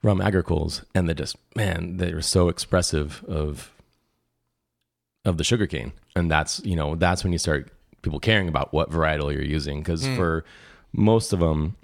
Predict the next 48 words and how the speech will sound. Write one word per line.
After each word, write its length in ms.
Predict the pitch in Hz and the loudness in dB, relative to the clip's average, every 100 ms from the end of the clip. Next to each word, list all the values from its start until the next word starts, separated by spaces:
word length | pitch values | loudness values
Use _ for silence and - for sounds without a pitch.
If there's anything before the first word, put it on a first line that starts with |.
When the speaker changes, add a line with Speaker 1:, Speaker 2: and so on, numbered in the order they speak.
| - | 0
Speaker 1:
you 80 | 85 | 2
know, 120 | 78 | 4
they 140 | 82 | 4
were 100 | 87 | 4
just 140 | 82 - | 4 2
going, 440 | 80 80 78 92 | 2 2 0 -2
"What 380 | 85 85 82 _ _ _ | 2 2 0 _ _ _
is 160 | - 78 | -2 0
the 80 | 71 | 0
highest 340 | 80 78 73 | 0 0 -2
yielding 480 | 82 78 73 71 78 - - | -2 -2 -4 -6 -8 -10 -4
Speaker 2:
Mm-hmm, 40 | |
Speaker 1:
variety? 360 | 127 135 131 123 - | -2 0 -2 -6 -6
Speaker 2:
mm-hmm. 100 | 117 | 0
Speaker 1:
What's 180 | 92 101 | 2 2
gonna 100 | 87 | 2
get 80 | 85 | 0
the 60 | 80 | 2
most 180 | 78 | 0
sugar?" 360 | - 80 73 73 - - | 0 -2 -2 -6 -10 -6
Speaker 2:
Hmm. 180 | 147 135 107 | -4 -4 -6
Speaker 1:
Flavor, 420 | - - 98 85 82 | -4 2 2 4 2
Speaker 2:
Right. 120 | 107 | 0
Speaker 1:
it's 80 | 95 | -2
like, 140 | 87 | -6
"Whatever. 360 | - - - - _ | -4 -6 -6 -14 _
We 120 | - | -2
don't 140 | 87 - | -2 -2
care. 180 | - - - | -10 -10 -2
We 80 | |
just 180 | 87 78 | -2 -2
want 220 | 85 76 - - - | -4 -6 -8 -12 -6
mass 440 | 82 - - - | -4 -4 -6 -6
amounts." 540 | 87 85 78 - - - _ _ | -4 -2 -4 -10 -20 -20 _ _
Speaker 2:
N-, 140 | 123 127 - | -6 -6 -4
now, 500 | 123 131 123 120 - - - - - - - | 0 2 2 0 -4 -10 -12 -12 -10 -10 -10
can 180 | - 131 | -2 0
you 140 | 131 123 | 2 2
speak 360 | - 160 156 - | 2 0 -2 0
to 100 | 117 | 2
the 140 | 107 | 0
fact 460 | - 110 104 - 98 | 2 2 2 0 -2
that 200 | 101 - | -2 0
the, 160 | 101 - _ _ - 95 - 98 | -2 -4 _ _ -20 -20 -18 -6
that, 220 | 98 104 - - | 0 0 0 -6
that 240 | 98 92 | -4 -2
the 100 | 92 | -2
French 760 | 80 - 127 117 110 - - - | -6 2 4 4 0 -4 -4 -10